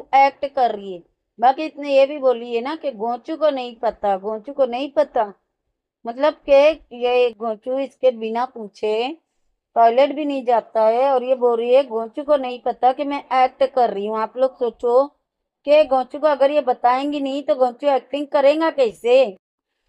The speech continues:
अब देखो इन लोगों ने ना नमाज का एक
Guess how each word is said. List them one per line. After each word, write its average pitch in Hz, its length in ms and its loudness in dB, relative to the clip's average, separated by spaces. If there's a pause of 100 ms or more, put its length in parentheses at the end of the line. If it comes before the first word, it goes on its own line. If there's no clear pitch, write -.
(140)
अब 233 120 0
देखो 277 340 4
इन 285 180 2
लोगों 254 220 2
ने 277 160 -4
ना 285 160 -4
नमाज 247 480 -6
का 254 220 2
एक 240 280 -4